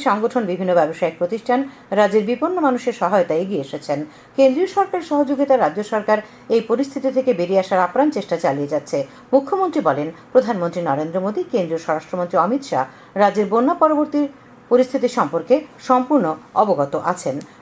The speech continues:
রক্তদান প্রসঙ্গে মুখ্যমন্ত্রী বলেন, রক্তদানের কোনো বিকল্প নেই। রক্ত পৃথকীকরণের মাধ্যমে একজন রক্তদাতা চারজন মুমূর্ষু রোগীর জীবন বাঁচাতে সক্ষম।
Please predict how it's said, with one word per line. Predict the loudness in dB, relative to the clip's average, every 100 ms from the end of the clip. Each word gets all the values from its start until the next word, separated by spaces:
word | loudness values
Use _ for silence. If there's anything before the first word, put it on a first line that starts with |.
| 2
রক্তদান | 2 4 2 2 0
প্রসঙ্গে | -2 0 2
মুখ্যমন্ত্রী | 0 0 0 0 0 0
বলেন, | 0 0
রক্তদানের | 0 0 0 0 2 0
কোনো | -2 -2
বিকল্প | -2 0 -2 -2
নেই। | -2 -6 -14 0
রক্ত | 2 2 -2 -4
পৃথকীকরণের | -4 -4 2 4 4 4 2
মাধ্যমে | 2 0 0
একজন | 0 0
রক্তদাতা | 0 -2 -2 0 2 0 -4 -4 2
চারজন | 2 2 2 4
মুমূর্ষু | 2 2 0
রোগীর | 0 -2
জীবন | -2 -2 0
বাঁচাতে | 0 -2 -4 0 0
সক্ষম। | 0 -4 -6